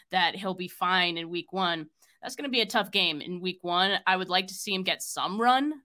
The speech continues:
you know, before then. So we'll see if he does get, you know, at least a series,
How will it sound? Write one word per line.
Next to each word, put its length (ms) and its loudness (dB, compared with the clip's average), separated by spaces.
you 140 -6
know, 240 0
before 720 -4
then. 400 0
So 180 -8
we'll 140 -4
see 280 -4
if 120 -6
he 80 -6
does 340 -6
get, 280 0
you 160 -8
know, 140 -2
at 160 2
least 320 -6
a 20 -8
series, 640 -2